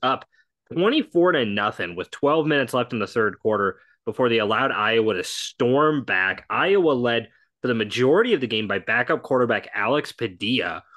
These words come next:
when their starting quarterback Sean Petras went out with a shoulder injury. Mitch, what were your thoughts on this, this win for the Huskers? First time they've beaten Iowa since twenty fourteen.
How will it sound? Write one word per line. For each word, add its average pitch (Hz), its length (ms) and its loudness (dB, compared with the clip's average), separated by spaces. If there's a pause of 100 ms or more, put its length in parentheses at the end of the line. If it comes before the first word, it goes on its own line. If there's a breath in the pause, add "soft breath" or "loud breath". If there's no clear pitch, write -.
(120)
when 113 140 0
their 101 100 0
starting 139 380 0
quarterback 110 400 0
Sean 113 280 -2
Petras 113 440 -8
went 113 80 -2
out 107 100 -2
with - 120 -12
a - 20 -18
shoulder 131 440 2
injury. 95 340 -2 (680)
Mitch, 165 400 -2 (460 loud breath)
what 196 160 6
were 359 60 2
your 440 160 6
thoughts 208 360 0
on 170 120 2
this, 156 280 0
this 143 200 0
win 151 240 0
for 170 80 0
the 120 100 0
Huskers? 131 400 -2
First 180 300 0
time 190 260 0
they've 151 220 -2
beaten 151 240 -2
Iowa 135 400 2
since - 220 -8
twenty 127 260 -4
fourteen. 120 640 -2